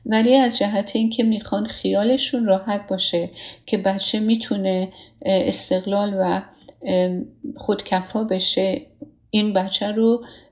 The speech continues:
اه، جوری باهاش، اه، ارتباط برقرار می‌کنن که این وظیفه رو برای اون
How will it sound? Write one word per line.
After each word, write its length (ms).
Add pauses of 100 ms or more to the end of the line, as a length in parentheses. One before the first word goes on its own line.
(100)
اه، 220 (420)
جوری 720 (100)
باهاش، 600 (100)
اه، 280 (560)
ارتباط 460
برقرار 640
می‌کنن 500
که 160
این 360 (600)
وظیفه 540
رو 160
برای 460
اون 480